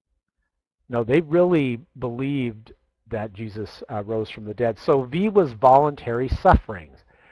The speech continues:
Um, I don't think you're gonna voluntarily suffer for something you know is a lie, uh, or a hallucination. Well, actually, you can't even really use hallucination for the voluntary suffering. So,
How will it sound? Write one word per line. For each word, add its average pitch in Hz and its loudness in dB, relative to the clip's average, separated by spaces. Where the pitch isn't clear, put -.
Um, 127 4
I 131 2
don't 185 -2
think 196 -2
you're 170 0
gonna 143 0
voluntarily 127 0
suffer 131 0
for 113 -2
something 127 -2
you 120 -8
know 123 4
is 117 0
a 127 -2
lie, 107 -2
uh, 107 -2
or 123 4
a 135 6
hallucination. 131 -4
Well, 147 6
actually, 139 2
you 131 -18
can't 156 -4
even 123 -8
really 117 -6
use 117 -10
hallucination 107 -12
for 95 -12
the 92 -18
voluntary 95 -14
suffering. 104 -10
So, 90 -16